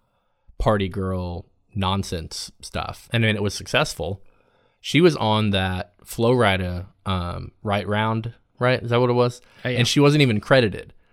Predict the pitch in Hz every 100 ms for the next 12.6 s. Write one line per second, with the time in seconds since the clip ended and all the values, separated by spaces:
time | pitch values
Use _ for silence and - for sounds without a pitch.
0 | _ - 104 - 117 123 131 - 113 117
1 | 123 120 113 113 113 104 104 - - 117
2 | 113 - 87 95 - - 117 113 95 -
3 | - 110 117 127 135 139 _ 190 170 117
4 | 117 123 120 107 95 135 135 107 95 90
5 | - 113 101 101 101 113 113 104 117 110
6 | 101 104 123 - 95 - - 87 87 -
7 | - _ _ _ _ _ 104 98 92 90
8 | 87 - - 95 87 90 - 92 98 -
9 | 95 - 95 90 101 151 87 92 101 101
10 | 92 - 139 113 107 120 95 - - 87
11 | - 92 104 104 107 98 95 113 104 98
12 | 85 85 151 143 98